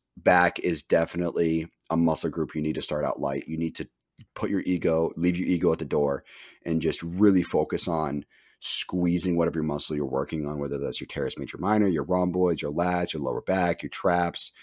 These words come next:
whatever it is. Um, you need to be focused on targeting that. So one thing I did wanna add from what I said earlier is that I consider rhomboids, which is your lower traps. A lot of people call it your lower traps, your middle traps,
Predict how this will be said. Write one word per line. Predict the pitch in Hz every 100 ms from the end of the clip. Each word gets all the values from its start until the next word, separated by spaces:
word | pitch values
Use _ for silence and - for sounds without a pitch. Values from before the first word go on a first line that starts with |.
| - -
whatever | 92 92 85
it | 80
is. | 73 73 - _ _ -
Um, | 90 85 78 65 65 - _ _ _ _ _ _ _ _
you | 92 92
need | 92
to | 87
be | 87
focused | 82 87 76 73 78
on | 65 65 _ _ -
targeting | - 76 69 65 65
that. | 60 -
So | - 85 73 - _ -
one | 117
thing | 120
I |
did | 95 104
wanna | 104 -
add | 92 87 82 - _ _ _
from | - 90
what | 82
I |
said | 80 80
earlier | - 87 80 76 73
is | 76
that | 76 71 73 - - - - - -
I | 92 101
consider | 127 - 98
rhomboids, | 82 90 90 92 78 71 67 67
which | 76 76
is |
your | 73 73
lower | 80 104 95
traps. | - - 71 65
A | 71
lot | 78
of | 87
people | 85
call | 78 82
it | 80
your | 73
lower | 76 76 71
traps, | 76 71
your | 73
middle | 76 69
traps, | - 67 62 -